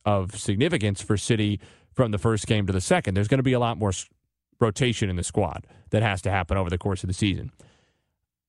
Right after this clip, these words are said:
One of the other things I've been thinking about and this is still maybe, unfortunately, putting a negative spin on a positive, and I, it's not my intention. Ultimately, maybe the, the first two wins in the first two games have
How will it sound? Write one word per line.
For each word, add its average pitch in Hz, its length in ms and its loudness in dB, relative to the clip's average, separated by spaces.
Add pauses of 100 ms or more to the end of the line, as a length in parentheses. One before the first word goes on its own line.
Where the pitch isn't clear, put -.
(220)
One 165 220 4
of 277 60 2
the 254 120 4
other 175 120 -2
things 175 260 2
I've 151 80 4
been 120 120 -2
thinking 139 300 0
about 87 380 -4 (400)
and 180 80 6
this 208 140 2
is 202 100 2
still 190 300 2
maybe, 135 480 2
unfortunately, 120 500 2
putting 113 260 0
a 98 40 0
negative 101 440 2
spin 110 520 0
on 98 120 2
a 87 60 -2
positive, 120 540 0
and 101 100 0
I, 98 60 0
it's 110 240 0
not 127 160 2
my 95 100 0
intention. 92 680 0 (1160)
Ultimately, 143 920 0 (960)
maybe 175 280 2
the, 165 120 4
the 131 480 0
first 139 340 0
two 139 140 2
wins 95 640 -2
in 123 100 4
the 110 60 0
first 107 260 0
two 110 160 0
games 101 680 -2
have 110 640 0